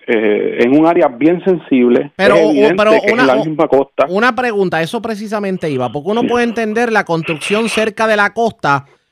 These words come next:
Speaker 2: pero otra muy distinta es que lleguen a la zona marítimo terrestre o que afecten todo lo que tiene que ver con el área de la costa. En este caso, ¿usted entiende que están yendo más allá?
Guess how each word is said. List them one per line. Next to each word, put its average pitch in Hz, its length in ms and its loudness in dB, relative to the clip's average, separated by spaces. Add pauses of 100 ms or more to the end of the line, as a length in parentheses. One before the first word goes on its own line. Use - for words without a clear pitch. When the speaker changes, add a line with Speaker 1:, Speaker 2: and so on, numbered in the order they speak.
Speaker 2:
pero 165 420 2
otra 214 500 4
muy 214 180 0
distinta 240 480 -6
es - 60 -8
que 190 160 -6
lleguen 208 320 -6
a 180 100 -2
la 151 100 -4
zona 180 240 -4
marítimo 196 480 -4
terrestre 202 760 -4 (160)
o 170 180 -4
que 170 80 -4
afecten 160 1200 -6
todo 214 240 0
lo 185 140 0
que 170 100 -10
tiene 185 220 -6
que 175 140 -6
ver 175 140 -2
con 170 160 -6
el 156 60 -4
área 156 220 -2
de 147 80 -2
la 127 120 -4
costa. 151 380 -4
En 160 80 -4
este 240 260 -4
caso, 269 280 -2
¿usted 233 160 -6
entiende 262 540 -2 (280)
que 185 60 -6
están 202 220 -2
yendo 233 260 0
más 190 160 2
allá? 117 260 -4